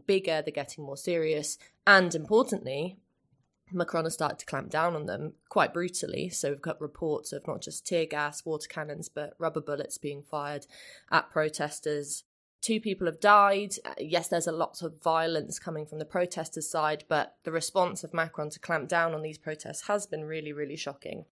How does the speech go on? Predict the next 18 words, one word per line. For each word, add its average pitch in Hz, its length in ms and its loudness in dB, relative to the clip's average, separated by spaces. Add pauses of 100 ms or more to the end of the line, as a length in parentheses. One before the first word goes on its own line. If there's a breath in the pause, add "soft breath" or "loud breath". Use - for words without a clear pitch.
(280)
And 170 80 0
he 180 60 2
has 196 300 10
had - 220 4
to 170 60 -8
take 165 260 -2
a 170 40 -6
step - 340 -2
back - 320 2
in 156 140 -8
relation 160 600 0
to, 151 320 -4 (340 loud breath)
uh, 147 220 2
the - 60 -6
planned 147 460 -4
fuel 151 220 -6
duty 160 340 -8
rise. 151 400 -2